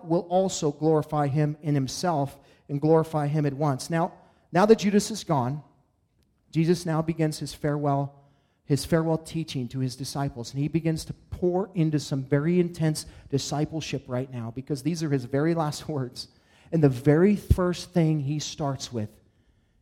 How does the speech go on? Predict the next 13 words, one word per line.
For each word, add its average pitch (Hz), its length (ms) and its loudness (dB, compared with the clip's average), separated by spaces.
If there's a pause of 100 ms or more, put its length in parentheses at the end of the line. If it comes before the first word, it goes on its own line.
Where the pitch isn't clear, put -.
(120)
is - 180 -4
to 135 120 -4
love 131 500 -2 (100)
one 127 220 -2
another. 113 480 -6
That's 156 140 -2
the 180 80 2
very 165 180 4
first 165 280 -4
thing 170 120 0
he 156 100 0
starts 160 420 -2
with. 117 180 -8